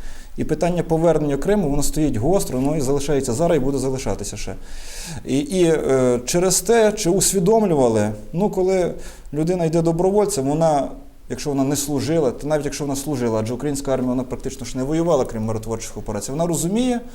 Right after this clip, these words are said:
що вона йде, береться за серйозну справу. Їй доведеться взяти в руки зброю, а зброя береться для чого? Для того, щоб її застосовувати, щоб в даному випадку боронити свою країну,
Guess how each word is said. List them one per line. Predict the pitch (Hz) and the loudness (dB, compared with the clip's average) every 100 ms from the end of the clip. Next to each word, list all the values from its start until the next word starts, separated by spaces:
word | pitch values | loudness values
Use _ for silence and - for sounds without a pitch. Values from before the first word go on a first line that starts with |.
| - - | -14 -14
що | - 139 | -10 -6
вона | 156 | -4
йде, | 180 139 170 170 - | -4 0 0 0 -4
береться | 110 165 180 | 0 2 2
за | 139 | -2
серйозну | 143 143 135 117 | -2 0 0 -2
справу. | 110 - 82 64 - - - - - | -4 -6 -8 -8 -12 -16 -16 -14 -6
Їй | 175 | -2
доведеться | 160 160 151 131 | 0 0 -2 -2
взяти | 107 156 - 120 - - - | 0 0 0 -4 -6 -12 -6
в | |
руки | 131 139 123 | -4 -2 -4
зброю, | 117 131 120 147 202 208 - - - | 0 2 2 2 -4 -6 -14 -12 -2
а | 117 | 0
зброя | 127 185 208 | 2 4 4
береться | 170 185 170 | 4 0 -2
для | 147 151 | -4 -2
чого? | - | -2
Для | 151 143 | 0 0
того, | 180 | -2
щоб | 170 143 | -4 -4
її | |
застосовувати, | 123 139 147 - 190 185 175 147 | -2 -2 -2 -2 0 0 -2 -4
щоб | - 113 | -6 -6
в | |
даному | 107 151 151 | 0 0 0
випадку | 131 - 160 - | -2 -2 -2 -4
боронити | 113 131 143 131 | -2 -2 -2 -4
свою | 127 139 139 | -4 -4 -4
країну, | 147 185 220 165 | -2 0 0 -2